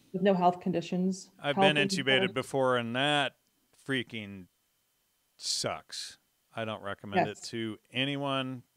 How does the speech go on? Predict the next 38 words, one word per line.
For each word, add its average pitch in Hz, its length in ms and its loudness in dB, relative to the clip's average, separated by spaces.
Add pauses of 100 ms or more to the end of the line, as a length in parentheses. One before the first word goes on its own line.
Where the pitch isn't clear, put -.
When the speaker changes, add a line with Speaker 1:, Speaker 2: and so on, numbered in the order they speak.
Speaker 2:
No 104 280 -8
thanks. - 520 -12 (540)
Speaker 1:
And 185 140 4
now 190 200 6
they 196 140 4
have 185 260 2
people 175 340 0
in 160 60 0
the 156 80 0
prone 262 440 2
position 160 520 0
on 156 140 0
their 156 100 -2
stomach 185 480 0
instead 165 280 -2
of 156 140 0
supine. 165 680 -2
So 170 140 -2
it's 165 80 -2
a 165 80 0
new 170 200 2
treatment 185 360 -4
method 165 560 0
for 160 420 -2 (720)
the 160 420 2 (880)
respiratory 175 360 0
distress 156 440 -2
syndrome. 156 520 2
So 156 160 -2
yeah, 160 200 2
it's 151 120 -4
even 175 560 2
less 208 380 6
comfortable 156 460 -4
than 160 120 0
it - 80 -4
was 160 180 0
before. 185 480 -4